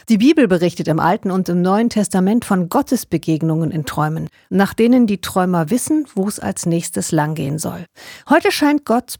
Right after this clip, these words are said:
besonders oft zu Muslimen in Träumen zu reden. Zum Beispiel zu dieser kurdischen Familie.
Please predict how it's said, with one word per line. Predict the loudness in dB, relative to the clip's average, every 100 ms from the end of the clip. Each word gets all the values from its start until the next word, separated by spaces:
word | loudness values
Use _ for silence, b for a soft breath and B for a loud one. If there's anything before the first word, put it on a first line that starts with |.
| -4
besonders | -2 0 0 -2 -2
oft | -4 -6 -14
zu | -8 -2
Muslimen | 0 0 -2 0 4 4 2 0
in | -4
Träumen | -4 -4 -2 -4
zu | -6 -6
reden. | -6 -8 -12 b b b
Zum | 2 4
Beispiel | 4 2 0 -2 -2
zu | 0
dieser | 2 2 0
kurdischen | 0 0 2 0 -2
Familie. | -4 -4 -4 -6 -8 -12